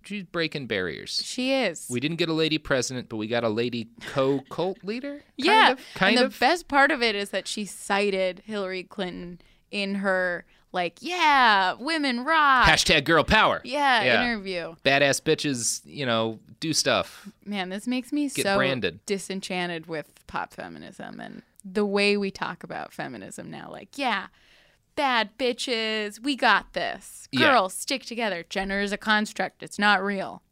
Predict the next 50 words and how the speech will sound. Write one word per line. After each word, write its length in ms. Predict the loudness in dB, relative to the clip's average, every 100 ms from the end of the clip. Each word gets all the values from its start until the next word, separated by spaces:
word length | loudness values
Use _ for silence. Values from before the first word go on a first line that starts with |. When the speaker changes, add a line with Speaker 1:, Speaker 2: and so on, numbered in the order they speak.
| _
Speaker 1:
Yeah. 200 | 2 2 0 _ _ _ _ _
Speaker 2:
That's 120 | _
how 120 | -10
I 100 | -10
feel. 320 | -12 -18 -20 _ _ _ _ _ _
But 100 | 2
Speaker 1:
Well, 300 | 4 6 2
Speaker 2:
that's 100 | -2
how 160 | -6 -6
Keith 300 | -12 -18 -16
feels 360 | -16 -16 -16
too. 380 | -14 -14 -14 -18 -20 _
Speaker 1:
Yeah. 420 | -4 0 2 0 -4 -14 -2
I 100 | 0
mean, 140 | 2
my, 180 | 2 0
my 200 | 2 0
big 180 | 2 -2
thing, 180 | -4 -4
like, 200 | -4 -6 0
always 260 | 2 4 2
be 260 | 0 -2 -4 _
scared 380 | -2 0 2 -2
of 80 | 0
slogans. 560 | -2 -2 -8 -10 -12 -12 _ _ _ _ _ _ _ _
Speaker 2:
Yeah. 400 | -4 2 4 2 2
Speaker 1:
If, 240 | 2 2 -2
if 60 | 0
somebody 380 | 2 2 0
tells 340 | 2 2 2 0
you 100 | -2
you're 200 | -2 0
a 60 | 0
warrior 560 | 2 2 2 -2 -4 -8
a 80 |
bunch 240 | -4 -4 -4
of 80 | -4
times, 480 | -2 -2 -2 -4 -6 _ -4
they're 180 | -2
probably 520 | 0 2 2 2 -2 -2
lying 360 | 0 2 0
to 40 | -4
you 80 | -6
to 80 | -6
get 180 | -6 -8
you 80 |
to 80 | -8
do 140 | -8 -6
something 340 | -8 -8 -10
fucked 120 | -4